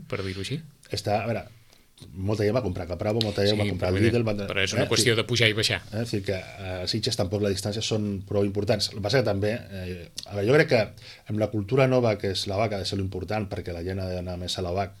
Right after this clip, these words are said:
Speaker 2: que no tant al, al departament, però jo crec que si podem a-, aproximar la gent, pues tampoc està malament, eh? I sobretot perquè jo crec que allò està pensat com un edifici d'oficines, que està molt bé en el seu, en el seu plantejament, en el que tenen en molts municipis, en les zones perifèriques, pues, tenen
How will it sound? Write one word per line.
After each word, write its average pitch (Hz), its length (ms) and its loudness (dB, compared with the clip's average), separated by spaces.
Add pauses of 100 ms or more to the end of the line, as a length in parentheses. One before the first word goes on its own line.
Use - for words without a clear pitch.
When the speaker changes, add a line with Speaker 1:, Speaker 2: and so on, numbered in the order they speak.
(140)
Speaker 2:
que 98 100 -4
no 92 160 -2
tant 95 160 -2
al, 85 300 -6
al 90 80 -4
departament, 104 340 -2 (240)
però 117 140 8
jo 165 80 10
crec 151 80 2
que - 80 2
si 107 80 0
podem 127 160 6
a-, 120 80 2 (100)
aproximar 101 480 -2
la 90 80 -2
gent, 87 220 -10 (340)
pues - 160 -8
tampoc 92 240 -6
està - 160 -10
malament, 76 320 -14 (240)
eh? 160 80 -8 (460)
I 107 80 2
sobretot 113 320 6
perquè 120 180 4
jo 107 80 4
crec 123 140 2
que 113 100 6 (160)
allò 107 240 2
està - 160 -4
pensat 101 240 -4
com 101 140 -6
un 101 80 -2
edifici 98 240 -4
d'oficines, 107 420 -4
que - 140 -10
està 87 160 -6
molt 87 160 -4
bé 104 140 -2 (100)
en 82 160 -12
el - 20 -12
seu, 90 380 -4
en 92 100 -8
el - 60 -6
seu 104 100 0
plantejament, 110 600 0 (260)
en 101 80 -4
el 98 140 0
que 92 100 -4
tenen 95 240 0
en 82 60 -6
molts 90 240 -6
municipis, 90 540 -4 (260)
en 80 180 -8
les 78 140 -4
zones 92 400 -2 (280)
perifèriques, 98 720 -4 (260)
pues, - 160 -4
tenen 98 240 -2